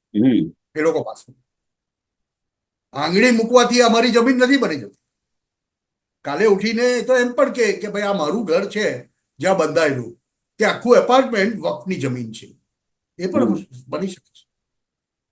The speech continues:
Speaker 2: કે જેવી રીતે એ દાવો કરાયો છે વક્ફ બોર્ડ દ્વારા કે અંબાણીનું જે એન્ટિલિયા બનાવ્યું છે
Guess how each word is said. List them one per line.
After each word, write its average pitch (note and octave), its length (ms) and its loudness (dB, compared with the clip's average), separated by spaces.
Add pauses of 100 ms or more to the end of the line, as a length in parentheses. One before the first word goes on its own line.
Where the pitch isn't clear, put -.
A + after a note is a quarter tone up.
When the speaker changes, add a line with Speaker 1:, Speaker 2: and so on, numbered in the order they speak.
(440)
Speaker 2:
કે E3 80 -6
જેવી E3 240 2
રીતે G#3+ 180 0
એ G#3+ 120 2
દાવો G3 300 0
કરાયો F#3 320 -2
છે F#3 80 -6
વક્ફ D#3+ 320 -10
બોર્ડ D3+ 220 -2
દ્વારા C#3 440 -4 (320)
કે D#3+ 300 2 (380)
અંબાણીનું F#3+ 600 0
જે F3+ 80 0
એન્ટિલિયા A3 440 0
બનાવ્યું F3 380 0
છે B2 140 -12